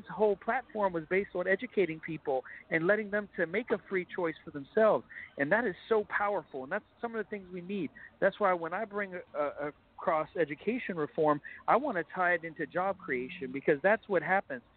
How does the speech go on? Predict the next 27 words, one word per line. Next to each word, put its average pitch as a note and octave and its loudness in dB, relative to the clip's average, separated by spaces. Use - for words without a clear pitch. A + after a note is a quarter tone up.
Right G3 2
now G3 -2
you F3 -6
have D#3+ -2
modern G3 -2
day F#3 -2
slavery, E3 0
whether D3 2
it's - -6
in C#3+ -2
the C3 -4
prison F#3 2
system, F3 0
you C3+ 2
have, C#3 4
um, C3 4
kids G#3 2
who F#3+ 2
are F3+ 4
being D#3 -2
trafficked F3+ -2
through, D#3+ 0
uh, C#3+ -2
through, D#3 2
um, C#3 6
our C3 6
borders F#3+ 2